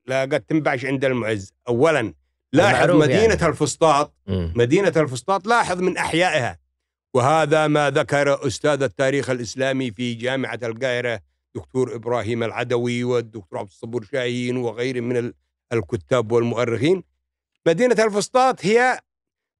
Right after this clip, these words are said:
Speaker 1: تحيط بجامع عمرو بن العاص حاليا، وكان يسمى جامع الفاتحين اليمانيين. هذا الجامع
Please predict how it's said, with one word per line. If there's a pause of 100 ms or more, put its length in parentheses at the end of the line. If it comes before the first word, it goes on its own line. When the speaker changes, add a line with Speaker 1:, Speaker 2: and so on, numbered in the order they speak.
Speaker 1:
تحيط
بجامع
عمرو
بن
العاص
حاليا،
وكان
يسمى
جامع
الفاتحين
اليمانيين. (1400)
هذا
الجامع